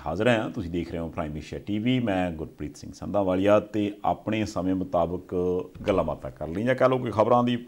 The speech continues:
ਗੱਲਬਾਤ ਕਰਨ ਦੇ ਲਈ ਅਸੀਂ ਹਾਜ਼ਰ ਹੋ ਜਾਈਦਾ। ਅੱਜ ਵੀ ਗੱਲ ਆਪਾਂ ਪੰਜਾਬ ਦੀ ਕਰਨੀ ਹੈ, ਕਿਉਂਕਿ ਪੰਜਾਬ 'ਚ ਜੇ ਇਲੈਕਸ਼ਨਾਂ ਮੁੱਕੀਆਂ ਸੀ, ਸਰਕਾਰ ਬਣੀ ਸੀ ਤੇ ਚਰਚਾ ਫਿਰ ਇਲੈਕਸ਼ਨਾਂ ਦੀ ਚੱਲਣ ਲੱਗ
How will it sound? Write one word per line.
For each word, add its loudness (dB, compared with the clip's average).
ਗੱਲਬਾਤ 2
ਕਰਨ 2
ਦੇ -2
ਲਈ 0
ਅਸੀਂ -6
ਹਾਜ਼ਰ 0
ਹੋ -6
ਜਾਈਦਾ। 4
ਅੱਜ 8
ਵੀ 6
ਗੱਲ 8
ਆਪਾਂ 6
ਪੰਜਾਬ 4
ਦੀ 0
ਕਰਨੀ 4
ਹੈ, 0
ਕਿਉਂਕਿ -2
ਪੰਜਾਬ 6
'ਚ -2
ਜੇ 2
ਇਲੈਕਸ਼ਨਾਂ 2
ਮੁੱਕੀਆਂ 0
ਸੀ, -2
ਸਰਕਾਰ 2
ਬਣੀ 0
ਸੀ -6
ਤੇ -4
ਚਰਚਾ 0
ਫਿਰ 0
ਇਲੈਕਸ਼ਨਾਂ 2
ਦੀ -2
ਚੱਲਣ 0
ਲੱਗ 4